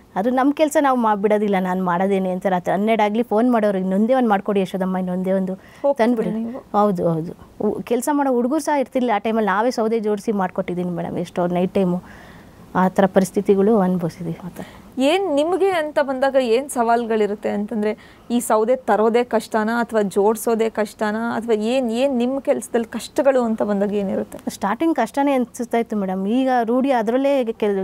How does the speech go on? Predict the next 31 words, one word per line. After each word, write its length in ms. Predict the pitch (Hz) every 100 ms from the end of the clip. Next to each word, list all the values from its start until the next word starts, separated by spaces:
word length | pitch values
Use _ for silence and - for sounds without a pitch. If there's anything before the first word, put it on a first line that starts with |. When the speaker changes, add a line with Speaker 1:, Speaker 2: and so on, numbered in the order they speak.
| 185
Speaker 1:
ದಿನ 140 | 214 233
ಬೆಳಗ್ಗೆ 300 | 214 214 226
ಸಾಯಂಕಾಲ 360 | 226 208 214 214
ಅದ್ರಲ್ಲಿ 200 | 208 196
ಮುಳುಗ್ಬಿಟ್ಟು 600 | 196 196 202 190 196 165 - - - 190
ಏನ್ 200 | 196 190
ಕಷ್ಟ 260 | 180 247
ಏನ್ 160 | 220 214
ಅನ್ಸಲ್ಲ 240 | 190 196
ಮೇಡಮ್. 260 | 190 190 190
ನಾವು 260 | 180 180 180
ಅದ್ರೊಳಗೆ 600 | 180 180 190 180 175 190
ಏನ್ 180 | 214
ಕೆಲ್ಸ 240 | 208 190 214
ಇದ್ರೂ 220 | 208 233
ನಾವು 140 | 185
ಮಾಡ್ಕೊಂಡು 360 | 175 170 - 175
ಹೋಗ್ತಾ 220 | 165 175
ಇರ್ತೀವಿ. 300 | 175 - - - - - -
Speaker 2:
ಹ್ಮ್, 140 | 247 240
ಹ್ಮ್, 160 | 240
ಹ್ಮ್. 200 | - - - - - - - - - - - - - - -
ಏನಂತಾರೆ 520 | 247 285 294 269 233
ಅಕ್ಕಪಕ್ಕದ 680 | 220 220 254 240 247 - 202 196
ಜನ? 220 | 196 208 214 233
ಯಾರಾದ್ರೂ 600 | 220 214 240 254 247 233 - - - - -
ನಿಮ್ಗೆ 720 | 285 277 247 247 208 196 - -
ಏನಾದ್ರೂ 340 | 277 302 247
ಟ್ರೀಟ್ಮೆಂಟ್ 680 | 247 - 311 302 311 269 240
ಅಂತ 180 | 233 214
ಬಂದಾಗ 400 | 226 208 208 196